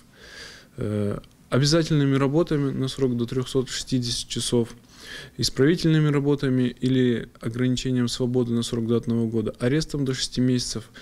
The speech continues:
а также лишением свободы на срок до трёх лет. Э, более строгие меры уголовного наказания предусмотрены за квалифицированные составы преступления, то есть совершённые группой лиц, группой лиц по предварительному сговору,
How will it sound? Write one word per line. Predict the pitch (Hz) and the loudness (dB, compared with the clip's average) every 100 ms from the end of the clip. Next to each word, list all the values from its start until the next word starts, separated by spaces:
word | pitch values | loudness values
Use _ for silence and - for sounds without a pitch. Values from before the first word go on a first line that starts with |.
| - | -12
а | - | -6
также | 120 139 131 | 0 2 2
лишением | 123 - 135 120 | 2 2 0 0
свободы | - 113 135 120 | 0 0 0 0
на | 104 | -2
срок | - 117 | -4 -4
до | 107 | -4
трёх | 113 120 120 - | -4 -2 -4 -2
лет. | 101 90 - - - - - - - - | -4 -4 -12 -20 -20 -20 -20 -16 -16 -2
Э, | 120 120 | 4 6
более | 117 123 196 180 | 4 4 4 4
строгие | - 190 202 160 | 2 2 4 4
меры | 147 147 139 | 4 4 4
уголовного | 127 139 139 135 127 | 4 2 2 2 2
наказания | 123 123 123 151 131 | 0 0 0 0 -2
предусмотрены | 123 117 117 143 143 135 123 113 | -2 -4 -2 -4 -2 0 0 0
за | 117 139 139 127 - _ _ _ - - | 0 0 0 -4 -12 _ _ _ -20 0
квалифицированные | 139 139 135 - 135 113 104 | 0 2 -2 0 2 2 0
составы | 104 113 - 131 117 | -2 -4 -2 0 0
преступления, | 117 117 127 - 123 110 | -6 -10 -10 -4 -2 -2
то | 98 - 120 | -4 0 0
есть | 104 - - - - | 0 -6 -16 -20 -10
совершённые | - 131 123 147 131 107 | 0 0 2 0 0 0
группой | 107 170 - 147 | -2 -2 0 0
лиц, | 143 135 127 | 0 -2 -4
группой | 120 120 117 | -4 0 2
лиц | 113 110 | 2 0
по | 101 | -6
предварительному | 104 104 117 160 160 135 131 | -4 -2 0 0 -2 0 0
сговору, | 120 123 131 123 113 113 | 0 2 2 2 0 -4